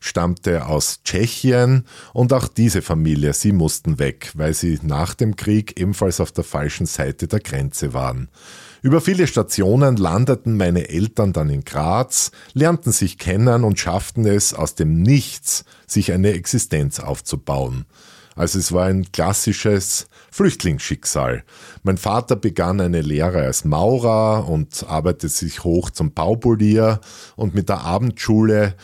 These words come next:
schaffte er es dann auch, die Baumeisterprüfung zu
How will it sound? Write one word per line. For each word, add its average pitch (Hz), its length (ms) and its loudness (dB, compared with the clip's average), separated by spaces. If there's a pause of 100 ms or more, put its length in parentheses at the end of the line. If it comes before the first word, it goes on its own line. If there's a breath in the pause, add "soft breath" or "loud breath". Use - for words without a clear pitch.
(160 loud breath)
schaffte 92 460 -2
er 90 160 4
es - 160 0
dann 87 240 0
auch, 82 200 -6
die 107 140 -2
Baumeisterprüfung 71 1300 -4
zu 73 360 -2